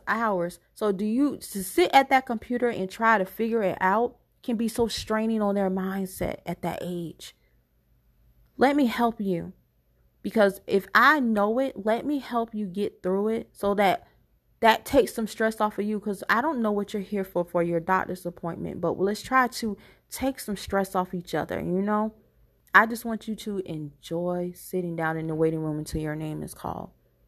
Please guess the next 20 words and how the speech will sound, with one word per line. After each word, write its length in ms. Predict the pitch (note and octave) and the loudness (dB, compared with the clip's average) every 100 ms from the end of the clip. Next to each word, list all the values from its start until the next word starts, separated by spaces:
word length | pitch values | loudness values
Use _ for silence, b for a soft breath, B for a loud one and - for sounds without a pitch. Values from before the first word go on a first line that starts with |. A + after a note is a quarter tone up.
| - | -6
You 100 | G#3+ | -4
shouldn't 280 | A#3 G#3+ | -2 -2
have 180 | F#3 F#3 | -2 -4
to 80 | F#3 | -4
be 80 | E3+ | -8
stressing 480 | - D#3+ D#3+ D#3 D#3 | 0 0 0 -2 -6
over 180 | D#3 | -6
that. 220 | E3+ - - _ _ _ _ _ _ - | -6 -6 -8 _ _ _ _ _ _ 0
And 100 | G3+ | 2
let's 180 | G#3+ A3+ | 4 2
just 120 | A3+ | -2
be 160 | G#3 G#3 | -2 0
honest, 400 | A3 F3+ E3 - _ _ _ _ _ _ _ _ _ - | 0 -2 -6 -12 _ _ _ _ _ _ _ _ _ 0
the 160 | F#3+ | 2
nurses 680 | G3+ F3+ F#3 F#3+ B3 B3+ - _ _ _ _ _ _ _ _ _ - | 6 4 4 0 -4 -4 -8 _ _ _ _ _ _ _ _ _ 6
or 160 | G3 G3 | 6 8
the 100 | F#3+ | 4
people 320 | G3+ F#3+ G3+ | -2 -4 0
at 140 | G3 | 0
the, 180 | F#3 E3+ | -2 -6